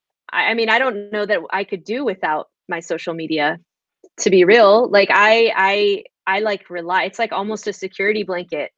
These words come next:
My Twitter is almost a se-, security blanket for me. Um, it's also the way in which I learn, uh,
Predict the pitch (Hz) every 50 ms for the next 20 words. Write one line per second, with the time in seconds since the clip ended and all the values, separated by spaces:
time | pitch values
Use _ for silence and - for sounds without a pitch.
0 | _ - 180 180 175 - - _ - - 185 190 190 185 185 185 185 180 - 180
1 | 175 - - 185 180 - - - 196 185 - 185 180 175 175 - 175 170 170 -
2 | - - _ _ - 170 165 165 165 165 170 170 _ _ - - _ - - 196
3 | 185 180 175 170 165 170 175 _ _ _ _ _ _ - 208 208 - 220 214 214
4 | - 226 202 208 196 190 185 180 180 185 180 180 180 - 190 170 170 165 175 175
5 | 175 175 185 202 240 294 311 _ _ _ _ _ _ _ - 185 185 180 - -
6 | -